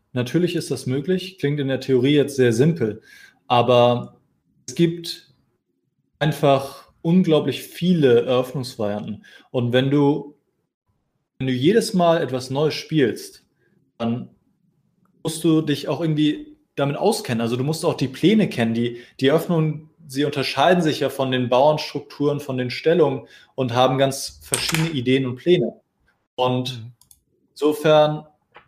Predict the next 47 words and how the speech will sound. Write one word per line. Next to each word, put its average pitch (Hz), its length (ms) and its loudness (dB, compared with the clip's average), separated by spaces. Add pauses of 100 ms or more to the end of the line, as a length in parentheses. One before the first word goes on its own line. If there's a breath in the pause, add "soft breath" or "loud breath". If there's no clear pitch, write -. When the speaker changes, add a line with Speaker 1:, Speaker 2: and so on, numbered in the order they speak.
(140)
Speaker 1:
ist - 80 -4
es 156 120 -4
nicht 165 200 -2
leicht, 185 480 2
so 127 400 4
alle 135 240 2
möglichen 139 420 -4
Eröffnungen 135 340 0
zu - 80 -8
spielen 143 260 -2
und 143 40 -6
immer 135 160 -4
wieder 131 260 0
auszuweichen. 165 420 0
Natürlich 160 420 0 (340 loud breath)
funktioniert 151 460 -2
das 151 160 0
insofern, 147 640 2 (280 loud breath)
dass 135 200 -2
man 135 120 0
dann 131 160 0
vielleicht 123 300 0
der 117 80 0
Vorbereitung 123 760 2
aus 110 200 -8
dem 107 180 -6
Weg 147 200 0
geht. 98 220 -8 (220)
Aber 123 200 0
fühlt 151 220 2
man 139 140 0
sich 131 140 0
dann 123 140 0
wirklich 110 340 -2
wohl 135 240 6
in 196 80 4
den 190 160 4
Stellungen? 185 400 2
Kennt 180 340 -4
man 202 160 -2
sie, 202 340 -6 (440 soft breath)
ähm, 147 420 -4
so 135 200 -2
gut 165 240 2
wie 156 120 4
vielleicht 135 560 2
andere? 185 560 0